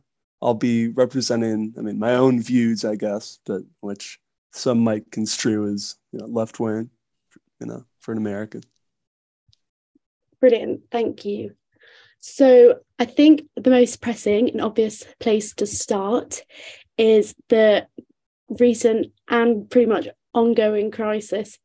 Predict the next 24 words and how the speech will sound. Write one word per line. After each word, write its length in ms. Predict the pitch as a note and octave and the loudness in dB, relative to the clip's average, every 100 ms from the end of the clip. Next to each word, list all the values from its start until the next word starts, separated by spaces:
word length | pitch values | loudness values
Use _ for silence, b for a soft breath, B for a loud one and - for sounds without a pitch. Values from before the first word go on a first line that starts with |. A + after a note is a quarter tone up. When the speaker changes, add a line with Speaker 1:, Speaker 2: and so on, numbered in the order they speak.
| - | -8
Speaker 2:
of 100 | - | -2
the 220 | G#3+ A3 | -2 -2
Conservative 760 | - G#3+ - G#3 G3+ G3 - - G3 | -4 -4 -2 -4 -2 -4 -4 -12 -4
leadership. 680 | A3 G#3 - G3+ B3 - - B B B B B _ | -2 -2 -4 -2 -2 -4 -18 B B B B B _
Downing 380 | - B3 A#3 A#3 | 0 2 4 2
Street 460 | G#3+ - A#3+ A#3 - | 0 2 4 4 0
has 420 | - A3 G#3+ - - | -4 -6 -6 -10 -6
now 260 | G#3+ A3 | -2 -2
become 420 | A3 - A3+ G#3+ G#3 B B _ | -2 -2 -2 0 -4 B B _
a 80 | - | -4
revolving 560 | A3 G3+ G#3 G#3+ G#3+ G#3 | -2 2 0 2 -2 -2
door, 420 | G3+ G#3+ A3+ C#4 - B B B B _ | -2 2 4 4 2 B B B B _
and, 260 | A3+ A#3 A#3 | -2 4 6
um, 320 | A#3+ A#3 - - | 6 6 0 -2
we're 160 | A#3 | 0
now 300 | A#3 A#3 A4+ | 2 0 0
onto 260 | A#3 A3+ B3 | -2 2 2
our 280 | A3 G#3+ G#3 _ _ _ _ _ | 2 -4 -8 _ _ _ _ _
fifth 260 | A#3+ A#3 - - | -2 -2 -6 -8
Prime 180 | A3 | -4
Minister 720 | G#3+ G3+ G3+ - - F#3 G#3+ A#3+ _ _ _ _ _ | -2 -4 -8 -10 -8 -6 -8 -10 _ _ _ _ _
in 120 | A3 | -6
six 400 | G3+ G#3 G3 - | 0 -2 -2 -2
years. 440 | G3 F#3 G#3+ A3 | -2 0 -2 -4